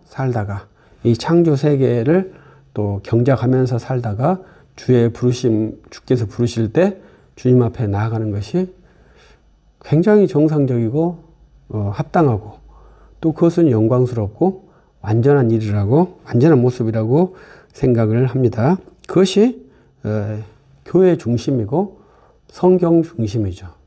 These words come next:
그래서 교회를 사랑하는 것은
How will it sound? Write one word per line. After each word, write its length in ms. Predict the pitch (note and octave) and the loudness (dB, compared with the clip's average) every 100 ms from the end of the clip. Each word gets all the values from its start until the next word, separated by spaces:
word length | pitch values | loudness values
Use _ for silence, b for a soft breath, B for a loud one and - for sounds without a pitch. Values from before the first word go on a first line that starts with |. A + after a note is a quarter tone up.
| _ _ _ - - - | _ _ _ -20 -20 -10
그래서 420 | G#2+ A2 A#2+ C#3 B B B - | -6 -2 -2 -4 B B B -4
교회를 400 | - F3+ F3+ D3 | 2 4 4 0
사랑하는 520 | - C#3+ D3+ E3+ D#3 | -4 -10 -8 -8 -6
것은 600 | A2+ G2 G2 G#2+ B2 G#2+ | -8 -10 -10 -6 -6 -6